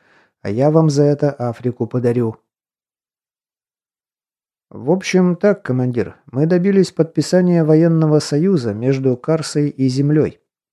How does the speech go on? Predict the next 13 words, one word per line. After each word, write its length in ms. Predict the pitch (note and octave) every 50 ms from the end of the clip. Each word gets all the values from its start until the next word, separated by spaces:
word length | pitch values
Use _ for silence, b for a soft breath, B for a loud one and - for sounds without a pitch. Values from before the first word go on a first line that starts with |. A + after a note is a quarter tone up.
| _
Отвлекая 540 | - B2 - - C#3 C#3 C3+ - C#3 C#3 C#3
меня 280 | C3+ C3 C3 B2+ B2+ A#2+
от 120 | A#2+ -
мыслей, 380 | D3 F3 F3+ - - F#3 F#3 F3
продолжил 680 | - C#3 B2+ A#2+ A2 A2 B2 C3+ D3 C#3 C#3 D3+ D3+ C3+
говорить 440 | A#2+ A#2 A2+ A2 G#2+ A2 A2 _ _
Петрович. 640 | - A#2 - A#2 A2+ G#2+ F#2+ F#2+ - - - - _ _ _ _ _ _ _ _ _ _ _ _ _ _
Карса 400 | - D3+ F#3+ F#3+ - - F3 D3
готовит 540 | C#3 C#3+ C3+ - D#3 E3+ F3 F3+ E3+ D#3 C#3+
для 120 | C#3 C#3
Земли 360 | C3 C3 C#3 C3 C3+ D3 E3
боевой 420 | E3 D3 C#3+ C3 B2+ B2 A#2+ A#2 G#2+
флот, 400 | - - A#2+ C3 D#3 D#3 -